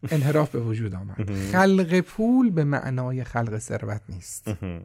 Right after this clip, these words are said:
Speaker 1: پول برای من و شما ثروته، برای بانک تجاری ثروت نیست.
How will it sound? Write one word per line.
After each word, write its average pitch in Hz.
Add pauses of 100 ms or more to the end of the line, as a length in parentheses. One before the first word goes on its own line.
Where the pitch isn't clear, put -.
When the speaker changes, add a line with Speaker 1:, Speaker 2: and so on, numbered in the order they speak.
(260)
Speaker 1:
پول 262
برای 151
من 139
و 135
شما 147
ثروته، 107
برای 139
بانک 127
تجاری 117
ثروت 98
نیست. -